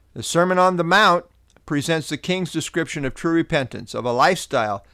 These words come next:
that pleases God. In reality, it lays out the kingdom ethics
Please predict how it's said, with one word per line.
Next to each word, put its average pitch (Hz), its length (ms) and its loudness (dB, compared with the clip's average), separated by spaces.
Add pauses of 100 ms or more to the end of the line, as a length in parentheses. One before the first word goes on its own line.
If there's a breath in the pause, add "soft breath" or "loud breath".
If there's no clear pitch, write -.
that - 180 -10
pleases 127 440 -2
God. 117 400 -2 (760)
In 139 140 -2
reality, 175 580 4
it 143 80 0
lays 170 320 4
out 190 300 4 (100)
the 156 180 -10
kingdom 208 380 0
ethics - 520 -2